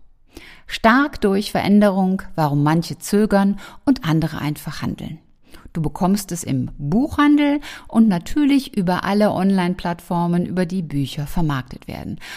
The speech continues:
Und es gibt viele gute deutsche Buchhändler, die im Netz vertreten sind.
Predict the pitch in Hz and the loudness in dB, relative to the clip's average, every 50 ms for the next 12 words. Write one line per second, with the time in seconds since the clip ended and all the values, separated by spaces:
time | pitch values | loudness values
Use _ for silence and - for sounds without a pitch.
0 | - - - 330 359 370 - - - - - - - - - - - 208 - - | -14 -8 -4 -2 -2 -2 -4 -8 -14 -18 -20 -18 -14 -12 -12 -10 -10 -10 -12 -12
1 | - - - - - 254 254 254 262 254 262 262 - - 190 190 185 - 202 190 | -14 -20 -10 -4 -2 0 0 2 0 -2 -4 -6 -6 -6 -4 -4 -4 -4 -4 -4
2 | 190 190 190 - - - - 170 156 156 151 - - 170 - 156 151 151 151 - | -4 -6 -8 -12 -16 -10 -8 -6 -4 -6 -6 -6 -8 -10 -8 -8 -8 -8 -8 -8
3 | - 156 156 151 143 143 143 143 143 - 147 - - - 202 196 156 175 - - | -8 -6 -6 -4 -4 -6 -6 -8 -8 -8 -10 -6 -2 2 2 2 2 0 -4 -10
4 | - - - 208 - - - - - - - - - - - - - - | -12 -10 -10 -10 -10 -10 -12 -12 -12 -12 -14 -14 -16 -18 -18 -18 -18 -20